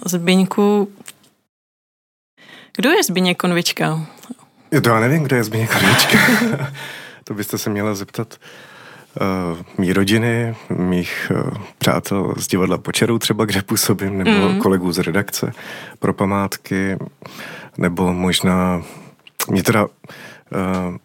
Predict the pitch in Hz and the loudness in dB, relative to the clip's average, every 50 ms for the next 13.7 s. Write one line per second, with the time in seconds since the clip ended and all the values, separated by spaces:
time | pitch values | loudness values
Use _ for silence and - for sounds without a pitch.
0 | _ - - - - 98 - - 101 98 87 90 104 90 101 101 90 98 92 90 | _ -14 -6 -2 -2 0 0 0 0 0 0 0 0 0 2 2 2 2 2 2
1 | 92 87 104 104 - - - - - 92 82 82 90 104 - - _ - - - | 2 0 0 0 2 0 0 0 0 0 0 0 -2 -6 -8 -12 _ -14 -20 -20
2 | - - - - - - - - - - _ _ - - 90 - - 95 92 87 | -20 -20 -20 -20 -20 -20 -20 -20 -20 -20 _ _ -10 -6 -4 0 2 2 2 2
3 | 92 87 92 95 - - 90 95 95 87 92 92 92 92 - - - 95 - - | 2 2 2 0 -2 -2 -2 0 0 2 2 2 0 0 -2 0 -2 -2 -2 -4
4 | - - - - - - - - - - 92 107 98 - - - - - - - | -8 -12 -12 -14 -18 -20 -20 -18 -6 -2 0 0 2 2 0 -4 -4 -6 -6 -4
5 | - 87 - - 85 87 92 - 82 85 90 98 - - - - 202 190 180 165 | -4 -4 -4 -6 -6 -6 -4 -4 -4 -6 -8 -10 -10 -8 -2 0 0 2 2 0
6 | 156 160 202 - - - _ - - - - 98 90 90 90 90 90 90 - _ | -2 -4 -8 -12 -16 -20 _ -14 -6 -2 0 0 0 2 0 0 -2 -4 -6 _
7 | _ - - 87 - - 101 95 - 95 95 92 92 85 85 90 87 87 - - | _ -4 -2 -2 0 2 0 2 0 0 0 0 0 0 2 0 2 2 0 0
8 | 87 80 87 87 85 82 - - - - - 90 80 78 - 98 95 92 87 87 | 0 0 0 0 0 0 0 -2 0 2 2 2 2 2 2 2 2 2 2 2
9 | 90 90 92 92 92 98 95 - - - - - - 110 101 101 107 110 95 - | 0 0 0 0 0 -2 -4 -6 -8 -8 -4 0 0 0 2 2 0 0 2 4
10 | 98 101 101 - - - - - - - - - - - - - - - - 285 | 4 4 4 4 2 2 0 -4 -6 -4 -4 -4 -4 -6 -8 -8 -6 -2 0 0
11 | 226 - 196 - - 101 - - 101 101 101 92 - - 95 92 92 92 95 92 | 2 0 -2 -4 -4 -2 -2 0 0 0 -2 -2 -2 -2 0 0 0 0 -2 -4
12 | - - - 92 92 - - 87 87 - - - - - - - - 110 98 104 | -4 -4 -4 -4 -2 -2 -2 -2 -2 -2 -4 -4 -4 -2 0 2 2 4 2 2
13 | - 98 95 85 - - - - - - 92 - - | 2 2 2 2 0 -4 -10 -8 -4 -2 -2 -2 -4